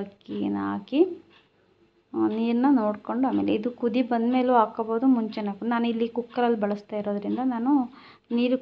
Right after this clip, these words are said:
ಕುದಿಯೋದೇನು ಅವಶ್ಯಕತೆ ಇಲ್ಲ, ಹಂಗಾಗಿ ಮೊದಲಿಗೆನೇ ನಾನು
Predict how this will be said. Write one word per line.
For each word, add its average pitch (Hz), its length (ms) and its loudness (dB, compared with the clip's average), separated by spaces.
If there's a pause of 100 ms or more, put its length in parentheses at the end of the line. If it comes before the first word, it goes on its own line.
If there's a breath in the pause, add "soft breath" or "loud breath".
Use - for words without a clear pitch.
ಕುದಿಯೋದೇನು 208 720 0 (220)
ಅವಶ್ಯಕತೆ 202 520 -2 (100)
ಇಲ್ಲ, 196 120 -2 (140)
ಹಂಗಾಗಿ 202 420 0 (580 loud breath)
ಮೊದಲಿಗೆನೇ 208 480 -2 (160)
ನಾನು 190 180 0